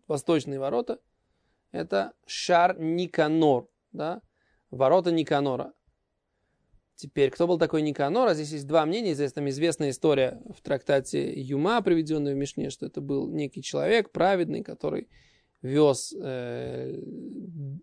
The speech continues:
двери, и одна из них ута-, там должна были, была буря, выбросили её, вторую он сказал: "Не выбрасывайте, иначе выбрасывайте её со мной". И, так сказать, так он, поскольку он пожертвовал собой, его дверь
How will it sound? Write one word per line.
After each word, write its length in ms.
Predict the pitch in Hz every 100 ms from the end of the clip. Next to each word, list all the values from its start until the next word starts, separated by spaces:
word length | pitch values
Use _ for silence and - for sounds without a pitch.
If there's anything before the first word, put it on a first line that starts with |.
| - - - - - - - 180
двери, 640 | 170 139 143 214 208 175
и 260 | - - 160
одна 380 | 143 135 143 131
из 80 | 123
них 240 | 123 -
ута-, 760 | - - 139 147 139 143 151 -
там 200 | - -
должна 240 | 117 127 139
были, 220 | 127 127
была 280 | 135 139 127
буря, 400 | 127 208 233 156
выбросили 520 | 135 208 208 - 151
её, 420 | 139 131 139 -
вторую 380 | - 143 143 143
он 100 | 131
сказал: 180 | 123 135
"Не 120 | 131
выбрасывайте, 560 | 131 151 214 180 147 143
иначе 220 | 139 143
выбрасывайте 420 | 143 135 - -
её 60 | -
со 140 | -
мной". 300 | 175 240 208 - _ _ _ _
И, 240 | 185 185 - _
так 120 | - 147
сказать, 220 | - 151
так 200 | 156 143
он, 180 | 160 139
поскольку 460 | - - 143 147
он 80 | 135
пожертвовал 400 | 131 147 143 196
собой, 560 | - 160 220 262 196 160
его 640 | - - 151 165 147 147
дверь 460 | 165 143 143 139